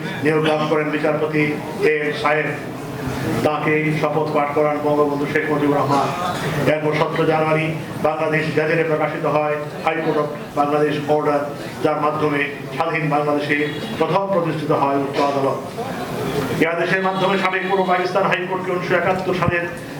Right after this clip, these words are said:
ছাব্বিশ মার্চ তারিখ থেকে বিলুপ্ত করা হয়েছে মর্মে গণ্য করার ঘোষণা করা হয়। সতেরো জানুয়ারিতেই হাইকোর্টের পাঁচজন স্থায়ী বিচারপতি নিয়োগপ্রাপ্ত হয়েছিলেন।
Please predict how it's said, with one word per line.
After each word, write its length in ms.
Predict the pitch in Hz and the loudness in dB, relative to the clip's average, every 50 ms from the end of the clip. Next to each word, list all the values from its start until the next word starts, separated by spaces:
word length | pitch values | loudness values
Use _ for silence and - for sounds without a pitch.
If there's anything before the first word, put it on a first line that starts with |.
| - - | -4 -2
ছাব্বিশ 300 | 170 170 170 170 175 170 165 - | -2 -2 0 -2 -2 -2 0 0
মার্চ 200 | 165 170 170 165 170 170 | 0 2 2 0 -2 -2
তারিখ 200 | - 165 165 165 160 | 0 0 -2 -2 -2
থেকে 360 | - 165 165 160 160 156 160 156 - - - - - - | -4 -2 -2 -2 -2 -2 -4 -6 -8 -8 -8 -6 -2 0
বিলুপ্ত 320 | 156 165 156 156 156 160 | 2 2 2 2 2 2
করা 200 | 151 151 156 151 | 2 2 2 4
হয়েছে 300 | 143 156 151 151 151 151 | 4 4 4 4 2 2
মর্মে 240 | 147 147 147 147 143 143 | 2 2 2 0 2 2
গণ্য 260 | 147 143 147 143 143 139 | 2 2 2 2 2 2
করার 340 | 139 143 143 143 139 139 139 - - - - - - - | 4 4 4 4 2 0 -2 -4 -6 -8 -8 -6 -4 0
ঘোষণা 340 | 151 151 151 156 151 147 139 | 0 0 2 2 0 0 0
করা 140 | 135 139 135 | 0 0 0
হয়। 260 | 131 127 127 131 - - - - - - 135 131 139 - - - - - - - - | 2 0 0 -2 -2 -6 -6 -8 -8 -8 -6 -6 -4 -4 -4 -4 -4 -4 -4 -2 0
সতেরো 320 | 160 160 156 156 165 165 156 | 0 0 0 0 0 2 2
জানুয়ারিতেই 720 | 156 156 156 160 160 160 160 156 160 160 160 156 156 156 156 151 - - - | 2 2 2 2 2 2 2 2 2 0 0 0 -2 -4 -4 -4 -6 -2 0
হাইকোর্টের 460 | 156 156 156 156 156 151 156 151 156 156 | 0 0 2 2 2 4 4 4 4 4
পাঁচজন 340 | 156 156 156 151 151 147 143 | 2 2 2 2 0 0 0
স্থায়ী 300 | - - 156 160 156 156 | -2 -2 -2 -2 0 -2
বিচারপতি 480 | 151 139 151 156 151 - 151 151 151 | -2 0 0 0 0 0 -2 -2 -2
নিয়োগপ্রাপ্ত 480 | 139 147 147 147 147 151 147 147 147 151 | 0 2 2 2 2 0 0 2 2 2
হয়েছিলেন। 420 | 139 143 143 135 - 151 139 131 | 2 2 2 2 2 0 0 0